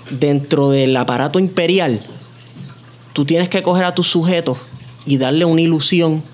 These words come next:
de autocontrol. Tú tienes que dejarle ciertas idiosincrasias intactas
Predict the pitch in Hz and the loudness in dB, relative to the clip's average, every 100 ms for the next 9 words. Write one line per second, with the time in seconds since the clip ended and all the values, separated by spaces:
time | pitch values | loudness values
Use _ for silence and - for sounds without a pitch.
0 | - - - 117 127 120 113 110 104 - | -20 -20 -20 -4 -2 0 -2 -2 -4 -2
1 | 117 123 117 - - - - - - - | 0 0 -4 -14 -20 -20 -20 -20 -20 -20
2 | - - 143 156 180 196 196 175 175 185 | -20 -8 -2 0 0 0 0 0 0 0
3 | 175 151 - 127 - 160 165 165 165 147 | 0 0 0 -2 -2 0 2 2 0 -2
4 | 165 160 151 165 151 147 139 - 165 - | 0 0 0 0 2 0 -2 -6 -8 -6
5 | 120 - - | -6 -6 -8